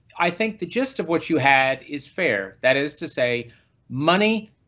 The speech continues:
is affecting politics and people don't know where the money came from.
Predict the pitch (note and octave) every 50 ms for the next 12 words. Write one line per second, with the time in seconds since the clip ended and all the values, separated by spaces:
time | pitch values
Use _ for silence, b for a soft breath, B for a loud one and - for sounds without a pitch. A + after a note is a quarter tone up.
0 | _ - D3+ D3 B2+ C#3 B2+ - - - - F3+ G3+ G#3 - - A#3 A3+ G3 -
1 | F3+ E3 E3 D#3 D3 D3+ - D#3+ C#3+ D3 - - - - _ _ - C3 C3 C3
2 | - - F#3 F3 F3+ F3+ D#3+ D#3 D#3+ D#3 D3 C#3+ D3 C#3+ C#3 C#3 C#3 C#3 C3+ C#3
3 | C3 B2+ C3 C3 C3 B2+ B2 - _ - - D3+ D3+ C#3 A#2+ A2+ - - A2 G#2
4 | G#2 G2+ G#2+ G#2+